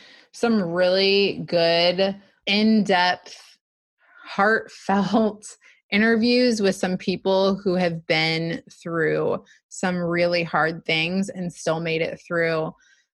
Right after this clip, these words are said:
One of the things that Mindy and I agreed upon is that we want to give people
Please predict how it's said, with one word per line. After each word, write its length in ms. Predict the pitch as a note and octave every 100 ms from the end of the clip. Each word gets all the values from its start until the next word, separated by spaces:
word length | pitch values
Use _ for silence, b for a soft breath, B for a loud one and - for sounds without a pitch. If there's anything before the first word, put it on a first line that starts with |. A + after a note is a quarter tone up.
| -
One 280 | F3 F#3+ A3+
of 80 |
the 140 | A#3 G#3
things 800 | G#3 F#3 F3 F#3 F#3+ F#3+ F3+ - -
that 180 | D#3+
Mindy 300 | D#3+ E3+ E3+
and 100 | E3
I 160 | D#3 D#3
agreed 380 | D#3+ D#3+ D#3+ D#3+
upon 420 | D#3 D#3 D3+ D3
is 240 | D3 D#3+ D#3
that 240 | D3 C#3+
we 160 | F3 F3+
want 360 | E3+ F3 E3
to 100 | -
give 380 | F3+ E3 E3+ E3+ -
people 440 | - G3+ F#3 F3